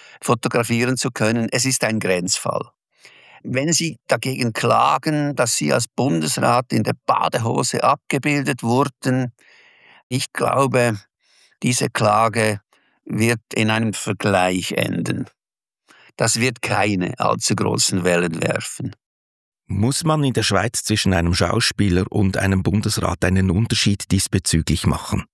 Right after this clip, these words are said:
Speaker 1: Theoretisch nein, praktisch ja. Ich meine, Sie dürfen natürlich nicht vergessen,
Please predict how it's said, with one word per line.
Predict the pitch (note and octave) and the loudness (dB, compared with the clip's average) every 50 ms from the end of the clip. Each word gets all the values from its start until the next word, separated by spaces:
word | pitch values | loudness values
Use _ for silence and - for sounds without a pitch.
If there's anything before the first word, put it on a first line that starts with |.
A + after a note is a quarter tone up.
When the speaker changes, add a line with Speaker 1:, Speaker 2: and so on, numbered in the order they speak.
| _ _ _ _ _ _ _ _ _ _ _ _ _ _ _ _ _ _ _ _ _ - | _ _ _ _ _ _ _ _ _ _ _ _ _ _ _ _ _ _ _ _ _ -4
Speaker 1:
Theoretisch | - C3 B2 C3+ D3 E3+ - - B2 A2+ A#2+ | 0 2 2 2 2 0 0 -2 -4 -2 0
nein, | A2+ G#2 G2+ G#2+ A#2+ D3+ F3+ G#3+ B3 B3 - _ _ _ _ _ _ _ _ _ _ _ _ _ _ _ _ - - - | 0 2 2 2 2 2 2 0 -2 -4 -6 _ _ _ _ _ _ _ _ _ _ _ _ _ _ _ _ -20 -12 -4
praktisch | - A#2 A2 A2+ - - - - D3 C3 - | 0 0 0 0 0 -4 -8 -6 -4 -4 0
ja. | C4+ C#4 D#3+ A2+ F2 D#2+ - - _ _ _ _ _ _ _ _ - _ _ _ _ _ _ _ _ _ _ _ _ _ _ _ _ _ _ - | 2 2 2 2 2 -2 -4 -6 _ _ _ _ _ _ _ _ -20 _ _ _ _ _ _ _ _ _ _ _ _ _ _ _ _ _ _ -4
Ich | C#3 C3 | -2 0
meine, | E3 C#3 B2+ A#2 - _ _ _ _ | 0 0 0 -2 -4 _ _ _ _
Sie | - - E3+ | -6 -4 -2
dürfen | B2 E3 E3+ - - | 0 0 0 0 2
natürlich | C#3 A#2 - C#3+ D3 B2+ D3 | 0 0 0 -2 -2 0 0
nicht | D#3 E3 - | 0 0 0
vergessen, | - C#3+ A2 A2 G2 - - - - G2+ G2 - | -2 -2 0 0 0 0 0 0 0 -2 -2 -4